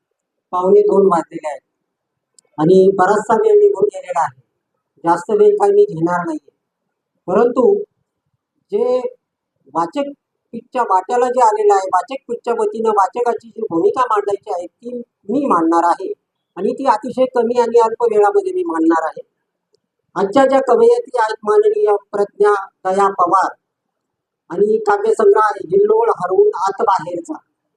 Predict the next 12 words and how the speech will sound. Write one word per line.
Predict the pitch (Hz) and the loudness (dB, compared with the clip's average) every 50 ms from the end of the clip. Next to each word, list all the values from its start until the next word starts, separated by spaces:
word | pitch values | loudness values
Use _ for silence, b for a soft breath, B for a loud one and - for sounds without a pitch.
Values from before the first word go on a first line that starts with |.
| _ _ _ _ _ _ _ _ _ | _ _ _ _ _ _ _ _ _
हे | 392 415 | 2 2
पुस्तकाचं | 415 403 403 403 - 415 392 359 - - 370 330 | 4 2 0 2 2 2 2 2 0 -2 -2 0
नाव | 320 311 302 294 | 0 0 0 0
आहे. | 294 277 269 - - - _ _ _ _ _ _ _ _ _ _ _ _ - | -2 -4 -4 -8 -14 -14 _ _ _ _ _ _ _ _ _ _ _ _ -2
खरं | 226 262 285 | 0 0 2
तर | 277 302 311 311 302 - - - _ _ _ _ _ _ _ _ _ _ - | 2 2 2 2 0 -2 -4 -10 _ _ _ _ _ _ _ _ _ _ -4
हे | 254 | 0
आवाक्या | 277 262 247 254 269 262 262 - 285 | 0 2 2 2 0 0 0 0 0
बाहेरचं | 269 233 214 208 202 254 262 - - 285 | 2 0 0 0 -2 -6 -6 -2 0 2
आहे | - - 427 480 480 | 2 2 0 -4 -6
की | 523 | -8
पाच | 508 - - 240 240 - | -4 0 0 0 0 0